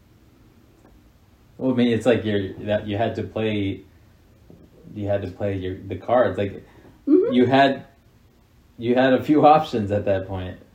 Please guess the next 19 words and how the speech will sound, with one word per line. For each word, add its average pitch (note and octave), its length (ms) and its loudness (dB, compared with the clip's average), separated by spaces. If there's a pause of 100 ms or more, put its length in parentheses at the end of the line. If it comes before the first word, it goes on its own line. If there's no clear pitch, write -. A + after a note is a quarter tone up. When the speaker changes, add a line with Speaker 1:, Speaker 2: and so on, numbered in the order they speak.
(160)
Speaker 1:
You - 80 -10
know, G2+ 100 -4
you G#2 120 0
Speaker 2:
Yeah, A2 80 2
Speaker 1:
were A2+ 100 4
either A#2 220 2
Speaker 2:
yeah. G#2 100 2
Speaker 1:
gonna, G#2 140 0 (160)
you A2+ 140 -2
were A#2 140 2
Speaker 2:
I - 80 0
was - 160 2
Speaker 1:
either A#3+ 120 2
Speaker 2:
trying F#4+ 180 0
to, D#4 380 0
to E4 140 -2
force E4 300 2
him C4+ 200 2
to, A#3+ 160 -4